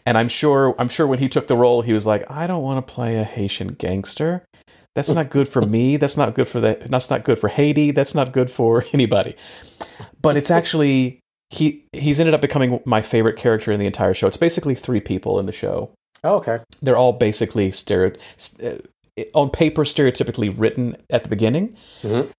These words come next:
Speaker 1: And then, of course, it's a T V show, so there's a lot of time to flesh it out. But it's, it's actually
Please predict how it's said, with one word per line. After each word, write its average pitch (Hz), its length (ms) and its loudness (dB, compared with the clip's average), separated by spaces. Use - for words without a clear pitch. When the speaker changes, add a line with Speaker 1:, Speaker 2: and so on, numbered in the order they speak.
Speaker 1:
And 123 160 2
then, 113 340 0
of - 120 -4
course, 113 220 2
it's 110 100 -6
a 110 40 2
T 104 180 0
V 101 180 2
show, 98 320 2
so 104 140 -6
there's 101 140 0
a 98 40 -2
lot 101 160 2
of 98 60 -2
time 110 160 -4
to 101 60 0
flesh - 320 -2
it 104 100 0
out. 92 260 2
But 113 100 2
it's, - 460 -4
it's 131 200 -4
actually 139 500 -4